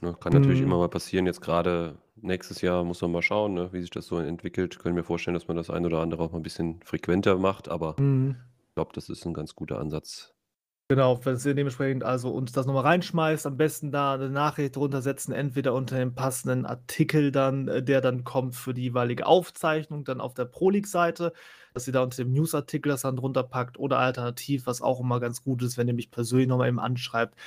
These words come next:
Speaker 2: eine Nachricht dann über die Pro-League-Seite an Formkiller, F O R M K I Doppel L E R.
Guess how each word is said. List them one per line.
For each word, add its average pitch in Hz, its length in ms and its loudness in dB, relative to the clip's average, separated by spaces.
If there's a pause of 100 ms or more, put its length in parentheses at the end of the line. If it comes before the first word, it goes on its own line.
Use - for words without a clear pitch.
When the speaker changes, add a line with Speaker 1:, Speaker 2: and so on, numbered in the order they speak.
(360)
Speaker 2:
eine 147 160 6
Nachricht 135 460 2
dann 123 120 0
über 127 120 -2
die 123 80 -2
Pro-League-Seite 123 580 -2
an 127 140 -2
Formkiller, 135 640 0
F - 240 0 (100)
O 143 200 0 (100)
R 135 280 -2
M 165 280 0
K 143 300 0
I 131 180 -6
Doppel 135 300 -2
L 131 180 2
E 123 140 -2
R. 165 240 6